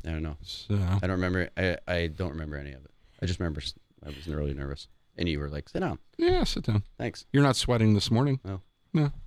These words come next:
Speaker 1: It's 'cause I had a little bit more heads up.
Speaker 2: <laughs>
Speaker 1: Ten seconds. And now talk.
Speaker 2: Now you're on.
Speaker 1: <laughs>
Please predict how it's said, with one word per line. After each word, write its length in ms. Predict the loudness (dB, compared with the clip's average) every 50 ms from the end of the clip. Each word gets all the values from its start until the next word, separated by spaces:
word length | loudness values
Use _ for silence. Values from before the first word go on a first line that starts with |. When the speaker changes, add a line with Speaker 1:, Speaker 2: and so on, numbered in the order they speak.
| -16 -18 -18
Speaker 1:
It's 80 | -12
'cause 200 | -10 -8 -4 -2
I 120 | -2 -2 -2 -6 -12 -20 -20 -14 -8
had 80 | -6 -4
a 40 | -2
little 140 | 0 0 0
bit 180 | 0 -2 -2
more 340 | 0 -2 0 0 -2 -4 -6 -12 -20 _ _ _ -4 -2 -2 -4 -2
heads 180 | 0 0 2 2
up. 180 | 2 0 0 -2 -6 -8 -6 -4 -4 2 4 4 4 4
Speaker 2:
<laughs> 400 | 4 2 2 2 0 0 2 2 4 4
Speaker 1:
Ten 240 | 4 4 4 4
seconds. 380 | 4 4 2 0 -2 -4 -4 -6 -6 -6 _ -10 -10 -10 -12 -16 -16 -18 -20 -18 -14 -12 -12 -10 -12 -14 -18 -20 -20 -18 -8 -2
And 140 | 0 2 4
now 340 | 4 4 4 4 2 0 -2 -4
talk. 400 | -4 -2 -2 -2 -2 -6 -12 -20 -20 -18 _ -18 0 4
Speaker 2:
Now 420 | 6 8 8 8 6 4 2 2 -2 -4 -6 -8 -6 2 6
you're 180 | 8 8 10 10
on. 240 | 8 6 6 4 0
Speaker 1:
<laughs> 60 | -4